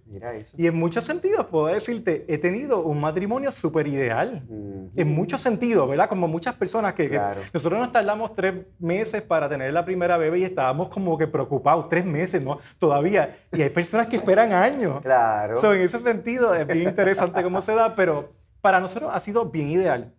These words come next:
Speaker 2: Eh, hemos estado en la iglesia muchos años, que la iglesia definitivamente nos da tantas herramientas
Speaker 1: Ujú.
Speaker 2: buenas.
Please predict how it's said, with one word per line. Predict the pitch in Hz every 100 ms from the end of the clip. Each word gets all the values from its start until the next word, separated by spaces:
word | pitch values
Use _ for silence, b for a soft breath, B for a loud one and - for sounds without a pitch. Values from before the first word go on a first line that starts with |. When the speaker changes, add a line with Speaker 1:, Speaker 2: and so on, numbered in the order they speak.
| -
Speaker 2:
Eh, | 165 175
hemos | 165 180
estado | 202 185 185
en | 196
la |
iglesia | 165 160 170 202
muchos | 185 175 170 160
años, | 170 190 185
que | 160
la |
iglesia | 139 127 127 175
definitivamente | 165 165 151 147 139 151 165
nos | 170 139
da | 120 113
tantas | 143 165 180
herramientas | 170 165 156 156 170
Speaker 1:
Ujú. | 127
Speaker 2:
buenas. | 151 156